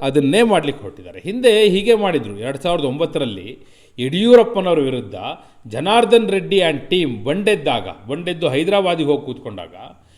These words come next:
ಆಗ ಅವರು ನೋಡಿ, ಮೊದಲು ನಾಯಕತ್ವ ಬದಲಾವಣೆ ಅಂದ್ರು. ಆದ್ರೆ ಯಾವಾಗ ಹೈಕಮಾಂಡ್ ಮಧ್ಯಪ್ರವೇಶ ಮಾಡಿ ಸುಷ್ಮಾ ಸ್ವರಾಜ್ ಅವರು ಬಂದು ಚರ್ಚೆ ಆರಂಭ ಆಯ್ತು, ಆಗ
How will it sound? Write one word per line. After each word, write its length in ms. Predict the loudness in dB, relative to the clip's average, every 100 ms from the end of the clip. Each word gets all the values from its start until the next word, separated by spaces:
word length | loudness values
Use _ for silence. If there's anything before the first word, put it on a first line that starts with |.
| -20 -14
ಆಗ 260 | -6 -2 2
ಅವರು 360 | 2 4 2 0
ನೋಡಿ, 220 | -4 -4
ಮೊದಲು 360 | -4 -4 -4
ನಾಯಕತ್ವ 420 | -2 -2 -2 -4 -6
ಬದಲಾವಣೆ 420 | -4 -4 -4 -8
ಅಂದ್ರು. 440 | -12 -14 -20 _ _ -8
ಆದ್ರೆ 260 | -2 0 0
ಯಾವಾಗ 520 | 2 2 2 2 2 0 0 -4 -10 -20 _
ಹೈಕಮಾಂಡ್ 420 | -6 -4 -2 -2
ಮಧ್ಯಪ್ರವೇಶ 560 | -4 -4 -4 -4 -4 -4
ಮಾಡಿ 300 | -6 -6 -8
ಸುಷ್ಮಾ 320 | -10 -8 -8
ಸ್ವರಾಜ್ 300 | -4 -4 -2
ಅವರು 140 | -2 -4
ಬಂದು 260 | -6 -8
ಚರ್ಚೆ 360 | -6 -8 -6 -6
ಆರಂಭ 360 | -4 -4 -4
ಆಯ್ತು, 300 | -4 -4 -4
ಆಗ 260 | -2 -2